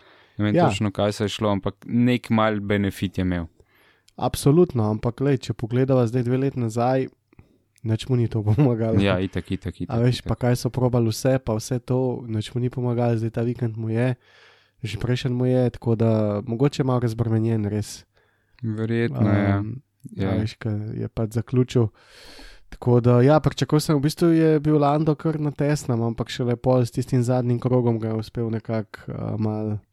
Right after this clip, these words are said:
Speaker 1: Ukrotiti.
Speaker 2: eh, preskočiti, ja, ampak za tisočinko, ne, če se prav spomnim.
Speaker 1: Ja, nič je bilo vmes.
Speaker 2: Eh, tako da zelo, zelo na tesno. Ehm,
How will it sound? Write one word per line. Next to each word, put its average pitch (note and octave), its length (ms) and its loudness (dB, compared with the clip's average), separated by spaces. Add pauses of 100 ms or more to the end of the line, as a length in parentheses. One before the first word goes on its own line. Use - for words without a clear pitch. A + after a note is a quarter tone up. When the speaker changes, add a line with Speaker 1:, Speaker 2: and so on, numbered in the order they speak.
(260)
Speaker 1:
Ukrotiti. G#2 500 -6
Speaker 2:
eh, - 260 -8 (200)
preskočiti, A#2+ 800 -2
ja, A#2 180 2
ampak G#2+ 360 -4
za G#2+ 180 -4
tisočinko, B2 640 -2
ne, G2+ 140 0
če G#2+ 140 -8
se G#2+ 80 -4
prav A2 180 -6
spomnim. A#2 500 -4 (260)
Speaker 1:
Ja, G2+ 320 0
nič G2 280 0
je - 140 -6
bilo F#2+ 160 -4
vmes. G2 440 -6 (220)
Speaker 2:
Eh, A2 520 -4
tako A2+ 460 -2
da A2+ 200 0 (220)
zelo, A#2 420 2
zelo A#2+ 280 2
na A#2+ 120 0
tesno. B2 480 -2 (800)
Ehm, G#2+ 640 -2